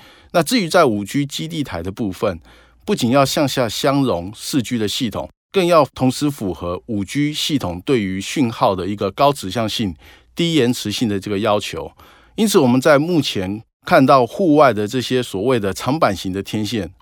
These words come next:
未来也都会全面改为矩阵型的一个天线。那不仅它的设计的难度大幅增加，整个建制的成本预计也会再增加二至三倍以上。我想听到这边，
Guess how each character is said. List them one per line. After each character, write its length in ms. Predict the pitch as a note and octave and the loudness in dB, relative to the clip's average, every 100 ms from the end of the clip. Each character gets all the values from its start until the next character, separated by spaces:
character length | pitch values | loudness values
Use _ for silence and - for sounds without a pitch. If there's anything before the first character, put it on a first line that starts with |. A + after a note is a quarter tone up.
| - | 0
未 200 | F#3+ B2+ | 4 4
来 140 | A#2 | 4
也 160 | G#2+ F#2 | 0 -2
都 180 | B2 | -4
会 260 | A#2+ C#3+ G#2+ - | -2 -2 -2 -6
全 320 | - G2+ G#2 | -8 -4 0
面 220 | D3 B2 | 2 0
改 180 | G2 F2 | -2 -6
为 160 | F2 F2+ | -6 -8
矩 200 | - F#2+ | -8 -4
阵 180 | C3+ A2+ | -2 -2
型 200 | - F2+ | -4 -8
的 80 | |
一 60 | G2 | -6
个 100 | G2 | -6
天 200 | - G2 | -6 -6
线。 260 | G2 G2+ E2 - - _ | -4 -6 -8 -18 -20 _
那 80 | - | -2
不 180 | C#3+ A#3+ | 0 0
仅 180 | D#3 G#2+ | 0 0
它 140 | B2 | 0
的 120 | C3 | 0
设 260 | A2 - C#3 | 0 -2 -4
计 160 | G#2 A#2+ | -2 -4
的 120 | F#2+ | -2
难 220 | F#2 F2 | -4 -6
度 120 | G#2 G2 | -6 -2
大 200 | A#2+ G2 | 0 0
幅 160 | F#2 | -2
增 220 | F2+ G2+ | -8 -6
加， 280 | F#2 G2+ F#2 - - - _ _ _ | -4 -4 -4 -8 -20 -20 _ _ _
整 180 | - A2+ | -2 0
个 100 | C3 | 0
建 220 | E3+ F3 | 2 2
制 140 | C#3+ | 2
的 100 | D3 | 0
成 260 | A#2+ - A2+ | 0 0 0
本 200 | G#2+ - - | 0 -4 -6
预 120 | F3+ | -4
计 220 | C#3 D3 G#2+ | -2 0 -2
也 120 | F#2+ | 0
会 240 | C3 A2 | 0 -2
再 340 | G2 B2+ G#2+ F2+ | 0 0 0 -2
增 260 | - A#2 | -4 -2
加 280 | A2 A#2 A2 - - - | 0 2 0 -2 -14 0
二 140 | E3 | 2
至 160 | - A#2+ | 2 -2
三 220 | A#2+ A#2 | -2 0
倍 160 | A#2 F2+ | 0 -4
以 100 | D#2+ | -4
上。 300 | - G2 E2 _ _ _ | -4 -4 -4 _ _ _
我 100 | E3 | 0
想 160 | F3 B2 | 2 2
听 180 | - D#3 | 0 2
到 120 | C#3 | 4
这 140 | C3 | 2
边， 300 | B2 B2+ B2 | 0 2 0